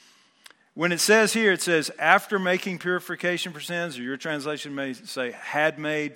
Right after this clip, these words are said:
uh, had made purification for sins." This is an interesting bit of history. Roman Catholic theology is often based on the Latin translation of the Bible, so the Latin Vulgate. And, and it's not based on the original Greek. Much of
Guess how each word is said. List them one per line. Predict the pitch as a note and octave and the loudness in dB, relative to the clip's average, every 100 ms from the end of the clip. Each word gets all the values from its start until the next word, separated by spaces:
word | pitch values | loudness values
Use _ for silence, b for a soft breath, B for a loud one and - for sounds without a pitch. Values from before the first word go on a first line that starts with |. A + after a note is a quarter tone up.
| - | -12
uh, | C3 C3+ | -6 -4
had | C3 C#3+ | -4 -6
made | C3+ D3 D3+ | -6 -6 -8
purification | D#3 D#3 D3+ D3+ D3 - | -10 -12 -10 -12 -10 -12
for | C3+ | -14
sins." | - D3+ C#3 B B B | -12 -12 -12 B B B
This | - D3 | -10 -6
is | |
an | D#3+ | -2
interesting | D3 D3 E3 D3 | -2 -4 -6 -2
bit | C#3+ | -2
of | B2+ | 0
history. | C#3+ C3 C3+ | -4 -4 -4
Roman | B2+ D3+ D#3 | -2 -2 -2
Catholic | - D#3+ D#3 C#3+ | 2 2 2 -6
theology | C3+ C3+ D3 D#3 C3+ B2 A#2+ A2 B B B B | -4 2 2 2 -2 -6 -8 -10 B B B B
is | C3 | 0
often | C#3+ D#3 E3 | 2 2 0
based | C3+ C3+ C3 | 0 0 -2
on | - C3+ | -6 -8
the | B2+ | -6
Latin | B2 B2+ E3+ D#3+ C#3 | -4 2 4 2 -6
translation | A#2 C#3 B2+ A2+ B2 A2+ B2+ A2+ | -6 -4 -6 -6 -6 -6 -10 -12
of | A2+ | -12
the | |
Bible, | A2 A2+ G2+ G2+ | -8 -6 -8 -14
so | - | -16
the | A#2+ | -4
Latin | C3+ B2+ | -4 -4
Vulgate. | A#2 D3+ C#3+ A#2+ G2+ _ b b b b b _ | -4 -4 -4 -8 -12 _ b b b b b _
And, | C#3+ C#3 C3 | -2 -2 -2
and | C#3 | -6
it's | C3+ - | -6 0
not | D3+ D3 | 0 0
based | C#3 C#3 | -2 -4
on | C3+ | -6
the | B2+ | -6
original | A#2+ C3 A#2 A2+ | -6 -8 -8 -12
Greek. | G#2+ C#3+ A2+ - C3 | -8 -6 -6 -10 -8
Much | C3 | -6
of | - | -6